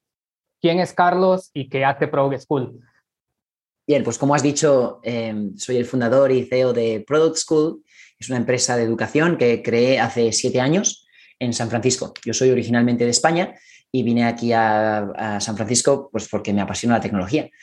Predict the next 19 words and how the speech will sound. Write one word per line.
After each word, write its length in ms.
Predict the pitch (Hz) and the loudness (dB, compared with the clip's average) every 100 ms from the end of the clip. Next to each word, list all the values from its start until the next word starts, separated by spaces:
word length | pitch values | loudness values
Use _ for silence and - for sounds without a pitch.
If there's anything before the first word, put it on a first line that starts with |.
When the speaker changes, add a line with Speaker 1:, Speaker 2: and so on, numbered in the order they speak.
| - - _ | -20 -20 _
Speaker 2:
Y, 120 | - 107 | -8 -2
sin 160 | 135 | 2
embargo, 500 | 123 143 151 156 160 | 4 4 4 2 0
aunque 220 | - 117 117 | -4 -4 -4
estudié 880 | - 110 131 139 135 135 127 127 117 | -4 0 2 4 4 4 0 -2 -4
en 60 | |
escuela 520 | 113 - 127 117 113 | -4 -4 0 0 0
de, 260 | 101 101 104 | -2 -4 -4
estudié 400 | 104 104 123 151 | -6 -6 0 0
primero 460 | 185 143 143 180 147 | 0 0 2 2 0
Computer 320 | 123 120 139 | -2 -2 0
Science 540 | - 120 107 92 - - _ - | 0 -2 -2 -6 -12 -16 _ -6
y 80 | |
después 380 | 117 104 127 135 | -6 0 0 0
estudié 540 | 147 127 117 127 131 127 | -2 -2 0 4 4 4
en 100 | 120 | 2
escuela 320 | 104 - 117 | -2 0 -2
de 100 | 110 | -2
negocios, 500 | 107 156 156 117 | -2 -2 -2 -4